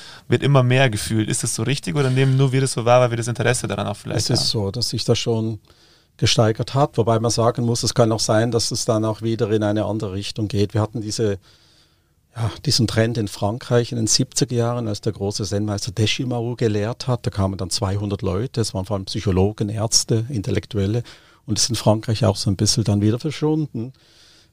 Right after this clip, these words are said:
Speaker 2: Ähm, es kann durchaus sein, dass es bleibt, es kann aber auch sein, dass gewisse Aspekte auch wieder verschwinden. Also, dass wieder etwas Neues kommt, weil wir gerne immer was Neues haben,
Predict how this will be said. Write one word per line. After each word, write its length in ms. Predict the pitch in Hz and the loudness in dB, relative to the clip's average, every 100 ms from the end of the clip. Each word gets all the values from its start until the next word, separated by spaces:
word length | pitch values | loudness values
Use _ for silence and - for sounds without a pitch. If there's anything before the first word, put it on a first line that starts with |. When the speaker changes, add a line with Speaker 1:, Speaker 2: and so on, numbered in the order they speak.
| - | -2
Speaker 2:
Ähm, 580 | 113 117 120 120 117 107 - | 2 4 4 2 0 -4 -6
es 140 | - | 0
kann 160 | 131 120 | 4 4
durchaus 320 | 123 127 - | 2 -2 0
sein, 300 | 113 113 120 | 2 2 2
dass 180 | 107 - | 0 0
es 140 | 107 | -4
bleibt, 480 | - 95 95 123 - | -2 -2 0 -2 -4
es 100 | - | -10
kann 120 | 120 | -8
aber 100 | 104 | -8
auch 60 | 98 | -4
sein, 260 | 110 98 | -2 -2
dass 180 | 104 - | -2 -6
gewisse 360 | - 98 - 101 | -2 0 0 -4
Aspekte 420 | - 101 - 101 | -4 -6 -6 -6
auch 80 | 92 | -4
wieder 160 | 110 | -4
verschwinden. 600 | 113 - 101 98 107 104 | -4 -4 -2 -2 -4 -10
Also, 200 | 95 - | -10 -8
dass 320 | 131 127 110 - | -8 -10 -6 0
wieder 140 | 107 | 2
etwas 240 | 104 113 - | 2 -4 -4
Neues 460 | 107 113 110 - | 0 0 -2 -4
kommt, 500 | - 110 104 107 - | -2 -2 -2 -8 -8
weil 260 | 95 98 98 | -4 -4 -4
wir 140 | 104 | -6
gerne 380 | 104 98 107 107 | -2 -2 0 -2
immer 160 | 107 104 | -6 -6
was 120 | - | -2
Neues 380 | 107 107 120 117 | 0 2 0 -2
haben, 220 | 101 | -4